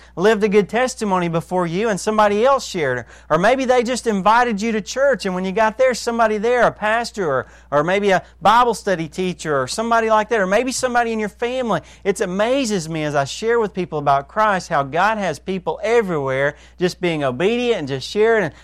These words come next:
we're all just little tiny pieces of a puzzle of God working in an individual's life to shine the light. Aren't you glad that somebody did that for you?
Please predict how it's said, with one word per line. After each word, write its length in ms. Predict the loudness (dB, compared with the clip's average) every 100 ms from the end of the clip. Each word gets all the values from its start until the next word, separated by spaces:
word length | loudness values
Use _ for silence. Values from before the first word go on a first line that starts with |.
| -2
we're 160 | 4
all 240 | 6 6 4
just 260 | 0 -2
little 220 | 0 0 -2
tiny 380 | -4 -2 -2
pieces 420 | -4 -6 -4 -6 -4
of 140 | -4
a 40 |
puzzle 500 | -6 2 2 4 2
of 220 | -2 -4 -2
God 360 | -2 0 0
working 480 | 0 2 0 -2 -8
in 100 | -6
an 140 | -6
individual's 680 | -6 -6 -6 -6 -4 -4 -2
life 320 | -2 0 -2 -8 -20 -20 -12
to 120 | -10
shine 680 | -6 -2 0 0 -2 -6 -12 -20 -10
the 140 | -6
light. 640 | -2 -2 -2 -8 -14 -20 -20 -20 -18 -2
Aren't 260 | -2 -2
you 60 | -6
glad 480 | -2 0 0 -2 -6
that 120 | -10
somebody 360 | -6 -2 -2
did 200 | -2 -6
that 200 | -6 -8
for 100 | -12
you? 300 | -14 -14 -16